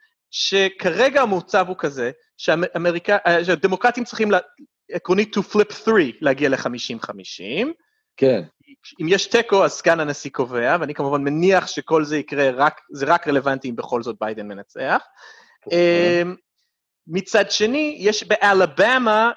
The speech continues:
Speaker 1: איזה, אה, דמוקרט שניצח רק בגלל שמי שרץ נגדו היה פדופיל, ולכן הוא כנראה יפסיד, אז לכן האמריקאים צריכים לעשות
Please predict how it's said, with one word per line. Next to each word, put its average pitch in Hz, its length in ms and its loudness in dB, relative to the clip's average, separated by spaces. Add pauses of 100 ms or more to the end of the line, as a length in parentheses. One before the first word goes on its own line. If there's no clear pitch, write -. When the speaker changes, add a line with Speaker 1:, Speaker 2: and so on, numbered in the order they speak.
Speaker 1:
איזה, 160 280 -4 (440)
אה, 156 240 -2
דמוקרט 160 460 0
שניצח 190 460 0
רק 185 220 -2
בגלל 175 180 2
שמי 175 220 -6
שרץ 175 480 -2
נגדו 180 260 2
היה 151 160 2
פדופיל, 233 760 -2 (440)
ולכן 240 580 0 (300)
הוא 254 140 2
כנראה 208 320 4
יפסיד, 165 760 0 (320)
אז 165 140 0
לכן 240 280 2
האמריקאים 202 600 0
צריכים 190 260 -6
לעשות 185 320 -4